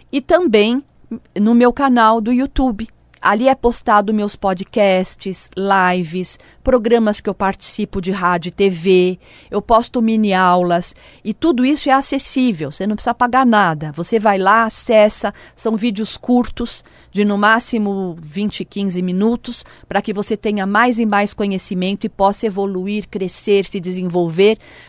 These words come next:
porque todos nós nascemos com o dever e com o direito de sermos prósperos e felizes em todos os aspectos da vida.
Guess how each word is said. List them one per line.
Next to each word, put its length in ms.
porque 260
todos 540
nós 480
nascemos 560
com 160
o 60
dever 480
e 60
com 120
o 60
direito 440
de 120
sermos 400
prósperos 720
e 40
felizes 560
em 120
todos 500
os 100
aspectos 600
da 120
vida. 460